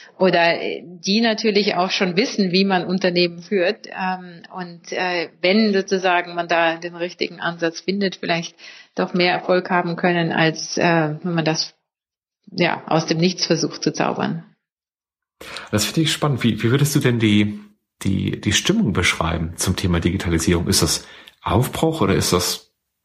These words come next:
Speaker 2: ängstlich oder, oder ablehnend?
Speaker 1: Also ich hatte,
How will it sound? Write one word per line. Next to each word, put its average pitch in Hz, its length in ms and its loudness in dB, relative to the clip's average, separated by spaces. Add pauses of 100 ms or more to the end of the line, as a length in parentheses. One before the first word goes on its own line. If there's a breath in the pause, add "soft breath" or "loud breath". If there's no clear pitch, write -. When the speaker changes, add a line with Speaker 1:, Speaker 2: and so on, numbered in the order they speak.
Speaker 2:
ängstlich 147 760 0
oder, - 440 -6
oder - 280 -6
ablehnend? 131 540 0
Speaker 1:
Also 220 200 0
ich 240 200 0
hatte, 269 480 2